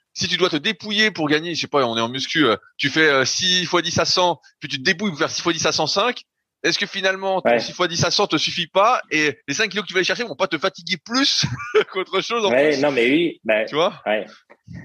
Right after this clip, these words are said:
Speaker 2: Non, mais oui, mais c'est, c'est, enfin, c'est, je, je pense que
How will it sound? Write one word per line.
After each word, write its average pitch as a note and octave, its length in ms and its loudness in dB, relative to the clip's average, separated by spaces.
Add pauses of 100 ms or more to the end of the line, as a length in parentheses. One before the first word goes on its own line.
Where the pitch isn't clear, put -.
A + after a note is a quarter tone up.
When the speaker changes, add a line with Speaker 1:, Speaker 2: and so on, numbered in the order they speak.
Speaker 2:
Non, C#3 100 4
mais B2 120 4
oui, F3 280 4
mais C3 140 2
c'est, G#2+ 180 -4
c'est, G2 1120 2 (260)
enfin, F2+ 300 4
c'est, - 140 -10 (220)
je, G2 140 0
je - 120 -2
pense D3 260 -2
que G#2+ 380 4